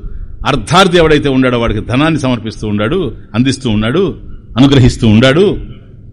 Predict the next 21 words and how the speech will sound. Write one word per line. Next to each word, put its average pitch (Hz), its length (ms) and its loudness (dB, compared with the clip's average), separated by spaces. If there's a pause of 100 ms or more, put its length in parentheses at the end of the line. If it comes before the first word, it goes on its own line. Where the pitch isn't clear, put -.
(100)
అట్లాగే 185 320 0
ఆర్తుడు 180 380 2
ఎవడైతే 170 280 2
ఉన్నాడో 143 280 0
వాడి 117 140 -2
దుఃఖాన్ని 131 380 -4
పోగొడుతూ 117 380 -4
ఉన్నాడు. 127 560 -2 (460)
జిజ్ఞాసు 160 520 2
ఎవరైతే 160 440 4
ఉన్నాడో 143 320 4
వాడిని 135 240 4
ఆశీర్వదించి 123 840 2 (240)
శాస్త్రం 151 440 2
రావడానికి 120 400 2
గురువుని 127 320 0
ప్రసాదిస్తూ 113 560 -4
ఉన్నాడు. 131 520 -2 (300)
కాబట్టి 98 600 -2 (180)
ఇదంతా 151 560 2
కూడాను 131 400 2